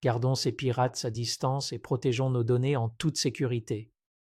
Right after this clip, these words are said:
Les attaques contre les infrastructures critiques se poursuivent, en particulier dans le secteur de la santé. L'hôpital pour enfants Lurie à Chicago a été confronté à une cyberattaque, causant une panne de réseau.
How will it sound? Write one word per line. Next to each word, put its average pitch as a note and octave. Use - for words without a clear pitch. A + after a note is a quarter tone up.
Les C3+
attaques C#3+
contre D3
les B2+
infrastructures C3+
critiques C3
se -
poursuivent, A2
en C3
particulier C#3
dans C3
le A#2
secteur B2+
de B2+
la A#2
santé. A2
L'hôpital D3
pour C#3
enfants C3+
Lurie C3+
à C3
Chicago B2+
a C3
été B2+
confronté C3+
à B2+
une A#2+
cyberattaque, A#2
causant C#3+
une B2+
panne C3
de B2+
réseau. A2+